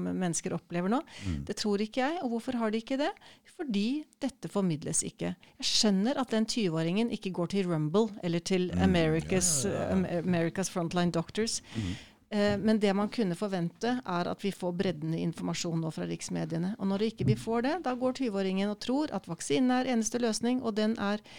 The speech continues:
Speaker 1: helt trygg. Og jeg sier ikke at jeg har et tall på hvor trygg eller utrygg den er.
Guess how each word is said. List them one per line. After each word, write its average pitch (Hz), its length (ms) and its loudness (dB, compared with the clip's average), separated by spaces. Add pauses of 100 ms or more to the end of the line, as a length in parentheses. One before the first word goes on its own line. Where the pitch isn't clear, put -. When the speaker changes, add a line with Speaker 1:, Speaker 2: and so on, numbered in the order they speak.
(140)
Speaker 1:
helt 220 240 0
trygg. 247 340 0
Og 208 60 -2
jeg 208 100 0
sier 190 300 0
ikke 247 280 2 (180)
at - 260 -4 (1120)
jeg 196 280 6
har 196 140 2
et 214 100 -4
tall 175 320 2
på 208 160 -2
hvor 180 240 4
trygg 180 400 -2
eller 175 240 2
utrygg 170 480 0
den 220 160 2
er. 226 280 4